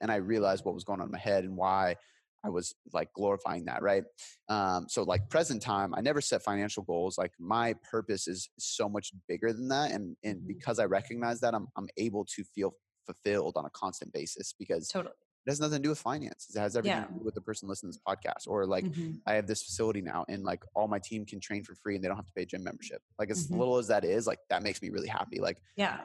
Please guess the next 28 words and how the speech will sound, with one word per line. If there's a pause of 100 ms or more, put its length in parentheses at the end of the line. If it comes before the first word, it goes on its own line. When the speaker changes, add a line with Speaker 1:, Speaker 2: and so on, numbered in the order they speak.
(140)
Speaker 1:
I'm
in
and
I'll
see,
like,
my
assistant
and
her
husband,
like,
working
out
together.
And
I'm
like,
"This
is
the
coolest
fucking
thing." (420)
Speaker 2:
Mm-hmm.
Speaker 1:
But,
like,
that's,